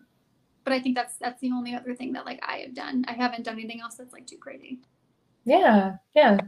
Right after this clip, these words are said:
Speaker 2: And I think that's awesome, 'cause, like, I think a big trap that people fall into when they're first getting started is, like, "Oh, I know that there are, like, ten different ways to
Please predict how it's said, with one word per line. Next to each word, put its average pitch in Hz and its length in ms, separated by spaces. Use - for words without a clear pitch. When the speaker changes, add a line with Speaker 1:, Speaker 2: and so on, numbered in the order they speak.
Speaker 2:
And 240 180
I - 20
think 320 220
that's 302 200
awesome, 262 380
'cause, 226 240
like, 208 180
I 214 100
think 269 320
a 208 100
big 226 220
trap 220 360
that 190 220
people 208 340
fall 185 180
into 196 340
when 180 160
they're 165 180
first 180 220
getting 170 240
started 170 560
is, 170 220
like, 165 260
"Oh, 202 340
I 175 120
know 185 220
that 185 200
there 180 240
are, 175 140
like, 170 140
ten 180 140
different 180 340
ways 170 160
to 165 100